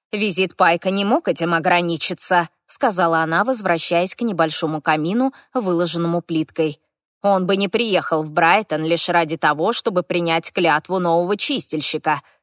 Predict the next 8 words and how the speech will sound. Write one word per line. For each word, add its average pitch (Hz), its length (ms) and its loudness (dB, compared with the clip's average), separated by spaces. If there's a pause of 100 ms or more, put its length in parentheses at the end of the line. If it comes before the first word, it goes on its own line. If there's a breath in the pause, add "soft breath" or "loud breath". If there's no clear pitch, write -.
(120)
Несомненно, 196 760 2
он 175 100 0
намерен 180 480 2
забрать 202 560 4
леди 160 300 0
Хелен 240 420 2
в 196 60 -2
Лондон». 147 560 -2